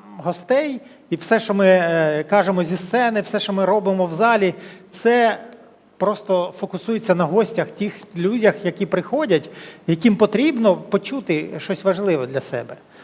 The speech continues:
Щоб не просто якийсь час, е, неділі витрачають на те, щоб кудись приїхати, десь посидіти,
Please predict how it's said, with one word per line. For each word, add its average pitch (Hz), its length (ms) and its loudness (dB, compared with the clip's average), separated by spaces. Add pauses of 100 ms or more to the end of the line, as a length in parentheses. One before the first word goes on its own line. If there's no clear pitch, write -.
(180)
Щоб 170 260 -2
не 196 260 2
просто 170 720 2
якийсь 175 320 -2
час, 180 360 4
е, 160 120 -4 (640)
неділі 175 600 2 (280)
витрачають 170 600 2
на 170 80 -2
те, 208 180 2
щоб - 200 -6
кудись 170 300 0
приїхати, 196 580 0
десь 156 200 0
посидіти, 165 640 -4